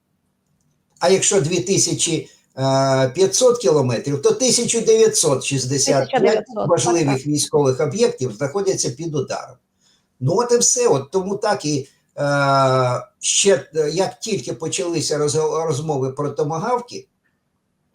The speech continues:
Speaker 1: то на російських пабліках, які вкрай обережні з прогнозами, да, вони розуміють,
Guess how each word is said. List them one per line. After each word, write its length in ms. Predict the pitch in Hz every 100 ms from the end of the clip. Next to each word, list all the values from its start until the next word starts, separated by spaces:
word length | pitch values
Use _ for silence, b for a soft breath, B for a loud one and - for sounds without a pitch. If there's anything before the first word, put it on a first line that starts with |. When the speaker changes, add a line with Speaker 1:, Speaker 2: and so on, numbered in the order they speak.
| _ _ _ _ _
Speaker 1:
то 100 | 165
на 140 | 170
російських 580 | 185 - 196 - 165 -
пабліках, 480 | 208 196 190 - 127
які 220 | 139 170
вкрай 500 | 147 - 147 160 175
обережні 580 | 156 123 151 147 120 117
з 80 | -
прогнозами, 760 | - 120 143 147 117 101 101
да, 140 | 107 127
вони 240 | 127 135
розуміють, 720 | 135 131 135 170 160 117 -